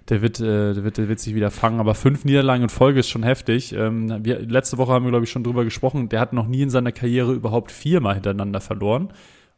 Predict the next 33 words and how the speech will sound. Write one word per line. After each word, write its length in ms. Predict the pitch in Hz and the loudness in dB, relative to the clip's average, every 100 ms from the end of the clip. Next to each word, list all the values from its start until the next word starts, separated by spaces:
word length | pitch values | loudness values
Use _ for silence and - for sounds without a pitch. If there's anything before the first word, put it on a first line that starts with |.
| _ | _
Ähm, 440 | 117 113 110 107 120 | 2 4 4 0 0
logischerweise 600 | 113 117 110 117 117 110 | 2 4 2 2 2 2
dann 160 | 113 120 | 2 0
auch 140 | 107 | 0
nicht 160 | 110 - | -2 -2
fünfmal. 400 | 123 120 104 98 | -4 -4 -4 -4
Das 180 | 101 - | -4 -4
wäre 80 | |
sonst 220 | 104 101 - | -4 -6 -6
komisch. 420 | 123 110 117 - - - - - _ _ | -6 -4 -6 -8 -20 -20 -20 -20 _ _
Ähm, 580 | 104 101 101 98 98 95 - _ _ _ _ - | 0 0 0 -2 -4 -6 -10 _ _ _ _ -2
ja, 340 | 120 127 98 - _ _ _ | 4 4 2 -8 _ _ _
kommen 180 | 139 165 | 4 4
wir 80 | |
mal, 180 | 180 151 - - | 4 2 -2 0
kommen 160 | 151 165 | 4 6
wir 60 | |
mal 160 | 156 147 | 6 4
zu 160 | - | 2
so 100 | 123 | 0
ein 80 | 123 | 0
paar 220 | 110 117 - | 0 0 2
positiveren 680 | 127 123 110 104 95 95 | 4 4 2 -4 -4 -4
Nachrichten. 520 | 95 98 101 - 101 | -4 -6 -8 -12 -14
Äh, 140 | 104 104 | -6 -2
der 100 | 110 | 2
H 80 | 127 | 2
S 120 | - | 2
V, 300 | - 135 151 | 4 6 8
das 180 | 135 - | 4 0
ist 100 | - | 2
bei, 160 | 123 | 4
äh, 500 | 120 120 110 123 117 | 6 4 2 2 0